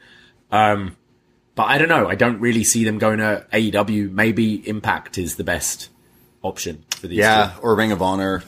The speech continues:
Speaker 2: kinda A E W type thing.
Speaker 1: Yeah.
Speaker 2: Like, tag teams, th-, they are good, and it's, it's, it sucks that they've been stuck in this crap for a
Speaker 1: Mm.
Speaker 2: long time. It sounds like they were wanting to leave, like, a year ago, right? So,
Speaker 1: Right.
Speaker 2: like, uh, they're just guys I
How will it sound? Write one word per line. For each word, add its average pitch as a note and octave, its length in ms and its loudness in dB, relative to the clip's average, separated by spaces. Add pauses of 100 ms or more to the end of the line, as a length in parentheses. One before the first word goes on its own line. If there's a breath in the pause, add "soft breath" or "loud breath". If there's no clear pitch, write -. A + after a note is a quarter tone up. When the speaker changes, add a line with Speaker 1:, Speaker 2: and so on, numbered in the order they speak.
Speaker 2:
kinda F#2 320 -6
A F#2+ 80 -2
E F#2+ 80 -2
W F2+ 300 -4
type F#2 320 -8
thing. G2 140 -2
Speaker 1:
Yeah. C3 140 0
Speaker 2:
Like, G#2+ 180 -2
tag A#2 260 -2
teams, G#2+ 320 -6
th-, F#2 280 -10
they D3+ 180 6
are D3+ 140 6
good, G#2+ 280 4
and F#2+ 180 2
it's, F#2+ 240 -4
it's, - 440 -4
it A2 160 0
sucks - 400 -2
that F#2 220 -4
they've G2 200 -2
been F#2 180 -4
stuck - 340 -2
in F2+ 100 -4
this - 440 -8 (420)
crap - 440 -2
for A2+ 200 -2
a E2 60 -2
Speaker 1:
Mm. E2+ 80 -6
Speaker 2:
long G#2+ 260 4
time. F#2 260 -2
It F2 100 -4
sounds A#2+ 220 2
like A2 120 2
they G#2+ 100 4
were G2+ 240 -2 (160)
wanting G2 240 -2
to F#2+ 60 0
leave, F#2 280 -2
like, E2+ 160 -4
a D#2+ 60 -14
year F#2+ 220 4
ago, C2 300 -8
right? E2 240 -2
So, F#2 160 -2
Speaker 1:
Right. E2+ 100 2
Speaker 2:
like, E2+ 260 -2 (680 loud breath)
uh, G2 340 4
they're C#3 200 6
just D3+ 220 2
guys B2 340 4
I A2 380 2